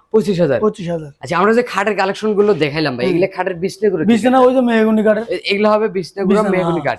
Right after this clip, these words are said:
Speaker 2: মেহগনি কাঠের।
Speaker 1: তো এর পাশাপাশি তো আরো কালেকশন আছে ভাই।
Speaker 2: এই যে একটা হাতির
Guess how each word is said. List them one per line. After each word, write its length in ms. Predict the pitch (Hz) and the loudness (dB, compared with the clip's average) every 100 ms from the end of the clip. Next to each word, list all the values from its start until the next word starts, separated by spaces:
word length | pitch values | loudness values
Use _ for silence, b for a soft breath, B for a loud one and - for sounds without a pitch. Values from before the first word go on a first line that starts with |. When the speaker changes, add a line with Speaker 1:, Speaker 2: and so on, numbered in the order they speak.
| 214 | -4
Speaker 2:
মেহগনি 340 | 202 190 185 | -2 0 -2
কাঠের। 200 | 170 151 - | -6 -10 -2
Speaker 1:
তো 60 | 175 | -2
এর 120 | 160 | 0
পাশাপাশি 340 | 185 190 185 | -2 -4 -6
তো 100 | 180 | -2
আরো 120 | 185 180 | 0 -2
কালেকশন 300 | 147 - 123 | -4 -6 -12
আছে 140 | 104 | -10
ভাই। 120 | 117 104 - | -8 -10 -4
Speaker 2:
এই 80 | 226 | 2
যে 80 | 254 | 6
একটা 180 | 254 233 | 6 6
হাতির 320 | 202 202 | 2 0